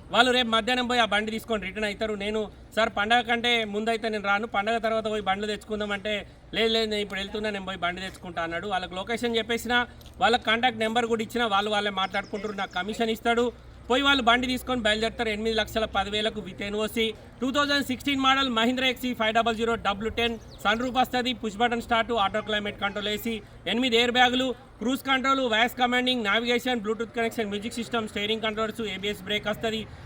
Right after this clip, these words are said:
రియర్ ఏసీ ఉంటది. బండి వెంటిలేషన్ సీట్స్ కూడా ఉంటాయి, ఎలక్ట్రిక్ సీట్ ఉంటాయి, డ్రైవర్ డోర్.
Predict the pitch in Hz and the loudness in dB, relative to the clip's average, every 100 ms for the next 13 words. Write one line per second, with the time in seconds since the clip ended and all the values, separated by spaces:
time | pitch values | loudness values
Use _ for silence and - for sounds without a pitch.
0 | - 165 233 277 269 269 269 254 269 285 | -8 0 4 4 4 2 0 0 0 0
1 | 269 - - - - - 185 247 269 240 | -2 -6 -16 -16 -16 -2 2 4 4 2
2 | 240 254 247 240 - 226 214 220 220 233 | 2 0 0 -2 -2 -6 -4 -2 0 0
3 | 208 220 220 214 208 185 190 208 165 170 | 0 0 -4 -8 -8 -8 -4 -4 -2 -2
4 | 175 151 139 | -2 -6 -8